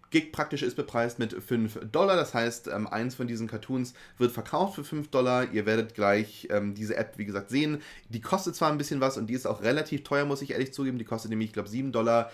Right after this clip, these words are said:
ähm, pro Woche, was natürlich ziemlich teuer ist. Wenn ihr natürlich aber das Ganze über einen längeren Zeitraum bucht, dann wird's natürlich um einiges günstiger. Es wäre natürlich aber dennoch sinnvoll, wenn ihr nicht nur vielleicht einen Kunden, Kunden im Monat habt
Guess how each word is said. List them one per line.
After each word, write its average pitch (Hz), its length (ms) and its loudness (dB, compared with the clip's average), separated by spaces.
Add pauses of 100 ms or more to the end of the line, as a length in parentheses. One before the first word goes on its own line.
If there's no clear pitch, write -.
(200)
ähm, 107 280 0
pro 117 440 2 (140)
Woche, 160 460 0
was 117 100 -2
natürlich 123 300 -4
ziemlich 113 180 -6
teuer 131 260 0
ist. 123 140 -2
Wenn 113 100 -4
ihr 113 60 -2
natürlich 113 360 -4
aber 107 200 2 (220)
das 107 160 -2
Ganze 113 260 0
über 117 120 0
einen 110 80 0
längeren 117 340 -2
Zeitraum 110 440 -2
bucht, 131 240 -4
dann 110 120 0
wird's 110 120 -6
natürlich 113 440 -4
um 113 100 -2
einiges 104 480 -4
günstiger. 131 480 2 (220)
Es 110 160 -4
wäre 127 160 4
natürlich 117 320 0
aber 104 100 2
dennoch 107 160 0
sinnvoll, 117 460 0
wenn 107 100 0
ihr 101 80 -2
nicht 113 160 -2
nur 117 80 -2
vielleicht 110 320 -2
einen 120 160 -2
Kunden, 113 420 -4
Kunden 117 200 0
im 101 80 0
Monat 123 260 0
habt 120 260 2